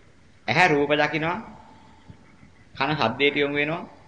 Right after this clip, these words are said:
දිව රසයට යොමු වෙනවා, නාසය ගන්ධයට යොමු වෙනවා, කය ස්පර්ශයන්ට යොමු වෙනවා. මේ මොහොතක් මොහොතක් පාසා අපි යොමු කරනවා. ඔන්න ඔය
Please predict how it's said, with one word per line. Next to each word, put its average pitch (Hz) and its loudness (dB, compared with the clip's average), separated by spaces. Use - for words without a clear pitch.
දිව 139 0
රසයට 135 2
යොමු 139 -2
වෙනවා, 135 -2
නාසය 147 -2
ගන්ධයට 135 0
යොමු 131 -4
වෙනවා, 147 -2
කය 135 0
ස්පර්ශයන්ට 131 -4
යොමු 123 -4
වෙනවා. 123 -6
මේ 170 -4
මොහොතක් 165 -4
මොහොතක් 160 -4
පාසා 151 -2
අපි 185 -4
යොමු 175 -2
කරනවා. 113 -8
ඔන්න 160 0
ඔය 226 8